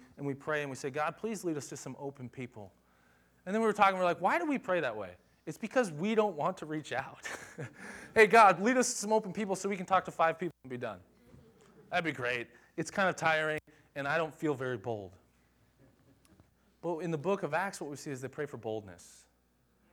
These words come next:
They don't always pray, "God, make them open. God, open their hearts." Now, that is a prayer in the scriptures, and I, amen, pray for that.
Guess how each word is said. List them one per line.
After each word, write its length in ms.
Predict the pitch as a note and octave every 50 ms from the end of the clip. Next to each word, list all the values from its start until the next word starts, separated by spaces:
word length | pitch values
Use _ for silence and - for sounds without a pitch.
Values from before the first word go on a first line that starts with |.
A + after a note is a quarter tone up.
| _ _ _ _ _ _ _ _ _ _ -
They 100 | B2+ C#3
don't 160 | D#3+ E3 D#3+
always 280 | D#3 D#3 D3+ C#3+ B2+ -
pray, 220 | - D#3+ D3+ C#3+
"God, 260 | C3 D3 D3 C#3+ D3
make 180 | D3+ D3+ C#3 -
them 140 | - D3+ C#3
open. 420 | C#3 D3 C#3 - D3+ C3 B2 A#2+ - _ _ _ _
God, 220 | - D#3 D#3 D3 D3
open 180 | D3 D3 D#3+
their 120 | D#3 C#3+ C3
hearts." 220 | D#3 D#3 C#3 -
Now, 100 | F3 E3+
that 140 | E3 F3 E3+
is 160 | F#3+ G3 F3
a 40 | F3
prayer 240 | - - D#3+ D3+ D3
in 80 | C#3+
the 60 | C#3+ B2+
scriptures, 480 | - - B2+ A2+ - - A#2+ A2+ -
and 80 | A#2 A2+
I, 220 | A#2+ B2+ B2 A#2+ A#2 _ _ _ _ -
amen, 240 | C3 C3+ C3 A#2 G#2+
pray 180 | - - C#3+
for 140 | C3+ - B2+
that. 240 | A2+ G#2 G2 F#2+